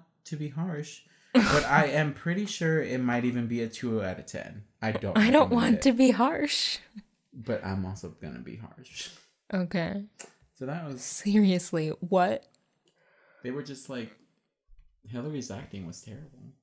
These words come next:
Speaker 1: basically. Um, and here's the better one. Eleven out of seventeen people found this review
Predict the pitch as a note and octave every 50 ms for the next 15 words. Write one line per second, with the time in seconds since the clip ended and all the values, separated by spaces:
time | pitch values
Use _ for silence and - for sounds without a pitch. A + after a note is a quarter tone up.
0 | - - - - - - F#2+ - - - C3 - _ _ _ _ _ _ _ _
1 | _ - D3 C#3+ D3+ D#3 D3+ D3+ D3+ D3+ C#3 - - _ - D#3+ F3+ F#3 G#3 A#3
2 | A#3+ A3+ - A3 G#3 A3+ A3 A3 D3+ A#2+ A2 F#2+ F#2+ F#2+ - _ _ _ _ _
3 | _ _ _ - - - - _ _ _ _ - - - A#2+ B2 B2 B2 B2 A#2+
4 | C3 C3+ C3 C3+ C3 - C3+ A2+ A#2+ A#2 A2 B2+ A#2+ A2+ B2 A2 A#2 A#2+ A#2 -
5 | A2 G#2+ G#2+ A2+ A#2+ - - C#3 B2 B2 G#2 F#2+ F#2+ F#2+ A2 -